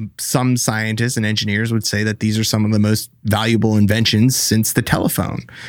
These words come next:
Like, again, this is why we would call him the father of the electric age, why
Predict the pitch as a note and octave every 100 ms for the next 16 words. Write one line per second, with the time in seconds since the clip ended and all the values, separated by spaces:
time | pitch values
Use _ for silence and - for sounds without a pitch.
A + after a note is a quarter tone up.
0 | - - G2+ G#2 G#2 A2+ A2 A2 A#2 G#2
1 | G2+ G#2 G#2 G#2 - G#2 G#2 G#2 G#2 G2+
2 | A2 - F#2 F#2 G2+ G2+ G2+ F#2+ F#2+ G2
3 | - A2 D#3 B2+ F#2 A2+ F2+ F2+ F#2+